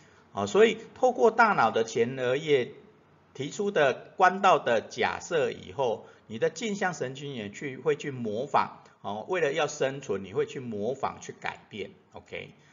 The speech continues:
哦，所以这大脑的十二个法则，第一个探，包含了生存、性别跟探索，哦，去探索我们大脑怎么生存的，我们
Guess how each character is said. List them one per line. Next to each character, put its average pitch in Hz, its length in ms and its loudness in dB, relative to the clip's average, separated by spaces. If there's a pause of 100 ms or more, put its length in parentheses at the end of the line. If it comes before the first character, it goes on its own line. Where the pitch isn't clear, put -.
(180)
哦， 90 180 -4
所 190 160 2
以 208 60 6
这 208 160 6
大 208 240 6
脑 110 200 2
的 110 220 -2
十 - 140 -4
二 147 80 2
个 135 140 -2
法 95 240 -2
则， 95 200 -8
第 135 220 -10
一 135 40 -14
个 101 160 -4 (120)
探， - 400 0 (240)
包 151 180 -2
含 113 180 -4
了 101 100 -6
生 175 340 -4
存、 101 440 -4 (640)
性 156 380 -6
别 98 340 -2
跟 127 300 -6
探 120 340 2
索， - 280 -6 (160)
哦， 92 180 -6
去 165 160 -6
探 160 240 0
索 101 380 -2 (120)
我 - 100 -10
们 120 260 -4 (220)
大 170 160 6
脑 107 140 2
怎 98 120 -8
么 98 80 -6
生 135 320 -4
存 95 340 -6
的， 98 300 -2
我 95 140 -2
们 101 340 -4